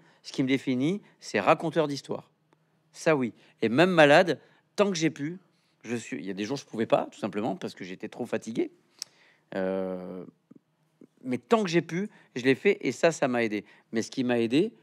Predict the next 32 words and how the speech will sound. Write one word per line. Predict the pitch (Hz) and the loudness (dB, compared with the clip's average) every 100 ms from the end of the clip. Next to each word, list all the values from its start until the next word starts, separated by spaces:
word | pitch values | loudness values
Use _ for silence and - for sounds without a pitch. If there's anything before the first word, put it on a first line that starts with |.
| _ | _
c'est | - 107 110 | -14 -10 -8
aussi | 98 - - | -10 -12 -4
évidemment | 139 151 156 147 135 117 - _ - | -2 0 0 2 2 0 -8 _ -12
les | |
proches, | 98 123 180 - - _ _ _ _ _ _ _ _ - _ _ - | -6 -4 -4 -6 -16 _ _ _ _ _ _ _ _ -20 _ _ 2
évidemment, | 185 165 151 131 131 120 _ _ _ - | 2 4 2 4 2 -4 _ _ _ -6
euh, | 101 98 | -4 -2
le | 104 | -4
service, | 110 135 110 120 - - - _ _ _ - | -2 -2 -2 -4 -10 -16 -20 _ _ _ -10
euh, | 92 95 92 | -6 -6 -4
soignant, | - 107 127 196 - _ _ _ _ - | 0 0 0 -2 -8 _ _ _ _ -2
et | 127 127 | 2 2
évidemment | 127 139 131 170 | 4 4 4 2
un | 151 | -2
petit | - 117 | -4 -6
peu | 117 | -6
de | |
chance. | - 78 - - _ _ _ _ _ _ | -6 -10 -14 -20 _ _ _ _ _ _
Parce | 104 - | -8 -8
qu'il | 117 | -8
faut | - | -6
cocher | 113 123 127 | -4 -2 -4
toutes | - 139 | -6 -6
ces | 127 | -4
cases | - 127 160 135 - _ _ | 0 2 2 0 -10 _ _
pour | - 98 | -14 -10
se | 113 | -6
sortir | 113 98 147 135 | -6 -4 -2 -2
d'un | 113 | -2
si | - | -4
mauvais | 110 101 98 | -6 -4 -6
pas. | - | -10